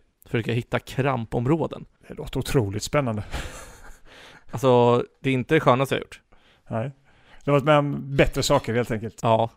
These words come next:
Speaker 1: alltså, ja, jo. Det, eh, nej, uh. Men, eh, helt seriöst, andra gången så var det, var det lite skönare, men då var det inte lika spänd i den muskeln, tror jag.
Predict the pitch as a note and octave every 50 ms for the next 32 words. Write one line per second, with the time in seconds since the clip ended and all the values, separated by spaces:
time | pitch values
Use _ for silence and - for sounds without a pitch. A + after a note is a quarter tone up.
0 | - D#3 B2+ A2 B2+ B2 A#2+ A#2+ A#2 A#2 - - - A2+ A#2 B2+ D3 D3+ C3 B2
1 | B2 C#3 - _ _ _ - - C3 D#3 D3 D3 D#3+ D#3 - - D3+ - C#3 C3
2 | - - - _ _ _ _ _ - C3 C3 A2+ B2+ - A3 A3+ D#3+ B2 A2 F#2+
3 | _ _ _ _ _ _ _ _ _ _ _ _ _ - - D#3+ F#3+ F3 E3 E3
4 | C#3 - - _ - - E3 F3 D3 F3+ G3 G#3 - G3+ D3 - F3+ E3+ D#3 F3+
5 | A#3+ A3+ E3 C3 A#2+ A#2+ D3+ G3+ F3+ C3+ C#3+ F#3 G#3+ G#3 D3+ B2 - - B2+ -
6 | C#3 C3+ D3 D#3 C3+ A2+ A#2 A#2+ B2 C#3 C#3+ C#3+ C#3+ B2 - B2 A#2+ A#2 A#2+ A#2
7 | G#2+ - B2 - - - D3 C3+ A#2+ B2 B2 - - - B2+ B2+ C3+ - - -
8 | - - - - - -